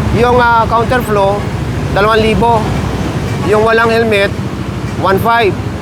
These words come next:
Pero yung driver lang ang matitikitan, hindi na yung angkas.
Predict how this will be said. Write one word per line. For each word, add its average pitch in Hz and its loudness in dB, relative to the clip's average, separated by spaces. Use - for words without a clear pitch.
Pero 240 2
yung 269 2
driver 247 2
lang 233 2
ang 208 0
matitikitan, 202 0
hindi 175 0
na 185 2
yung 196 0
angkas. 170 2